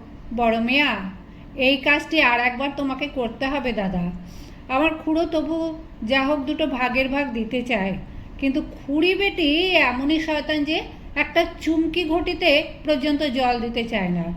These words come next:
ওই পাগড়ি গালপাট্টা আর সিঁদুর মেখে লাঠি হাতে একবার গিয়ে উঠানে দাঁড়াবে, তোমাদের ডাকাতে হুমকি একবার ঝাড়বে, তারপর দেখে নেব কিসে কি হয়।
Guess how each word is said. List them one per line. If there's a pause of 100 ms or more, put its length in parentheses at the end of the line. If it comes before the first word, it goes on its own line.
(1160)
ওই
পাগড়ি
গালপাট্টা
আর
সিঁদুর
মেখে
লাঠি
হাতে (300)
একবার
গিয়ে
উঠানে
দাঁড়াবে, (420)
তোমাদের
ডাকাতে
হুমকি
একবার (360)
ঝাড়বে, (500)
তারপর (100)
দেখে
নেব
কিসে
কি
হয়।